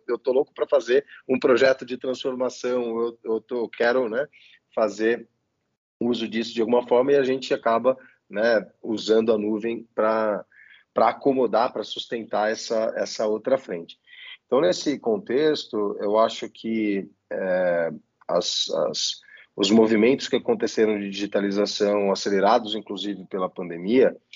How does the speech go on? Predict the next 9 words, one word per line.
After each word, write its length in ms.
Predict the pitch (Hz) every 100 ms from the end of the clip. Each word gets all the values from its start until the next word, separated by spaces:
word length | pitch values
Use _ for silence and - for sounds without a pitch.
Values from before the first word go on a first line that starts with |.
| - _ -
é 260 | 98 101
um 140 | 110 120
caminho 840 | 123 107 110 120 123 123 127 127
sem 240 | 127 143 131
volta, 420 | 104 101 110 - _ -
e 120 | 117
eles 200 | 123 104
vão 240 | 95 123
continuar, 800 | 123 143 - 123 117 107 113 117